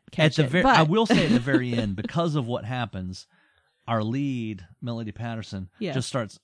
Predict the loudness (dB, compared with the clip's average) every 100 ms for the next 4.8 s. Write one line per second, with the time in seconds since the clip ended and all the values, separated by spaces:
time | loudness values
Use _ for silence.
0 | -12 -8 -4 -6 -6 -6 -6 -12 _ _
1 | _ _ _ _ _ _ -2 2 2 0
2 | -2 0 2 2 2 2 4 4 4 2
3 | 0 -2 -6 -6 -4 0 2 2 2 0
4 | -4 -6 -6 -8 -12 -12 -12